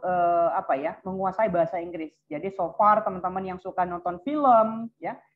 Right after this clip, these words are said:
teman-teman yang suka no-, uh, mendengarkan musik di dalam bahasa Inggris ya, you must be really familiar with the listening nantinya.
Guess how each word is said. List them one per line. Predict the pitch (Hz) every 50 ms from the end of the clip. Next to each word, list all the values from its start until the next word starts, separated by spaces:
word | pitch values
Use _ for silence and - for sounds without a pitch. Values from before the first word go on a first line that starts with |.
| _
teman-teman | 180 180 175 185 190 190 196 185
yang | 180 180
suka | 196 185 - 190 180
no-, | 180 185 180 - -
uh, | 175 175 170 170
mendengarkan | 180 190 185 180 180 180 180 185 - 185 180 190
musik | 196 214 208 247 - -
di | 180 170
dalam | 170 170 170 170
bahasa | 165 160 156 - 220
Inggris | 254 277 240 208 214 214 214 -
ya, | 285 302 - - - _ _ _ _ _ _
you | 170 170
must | 196 220 208 180 170
be | 170 196 185
really | 175 226 277 269 269 262
familiar | 254 214 202 202 196 185 190 190 175 170
with | 156 165 170 175 160 -
the | - 165 160 160
listening | 170 170 - _ 175 170 170 151 131
nantinya. | 139 143 - 147 139 131 127 -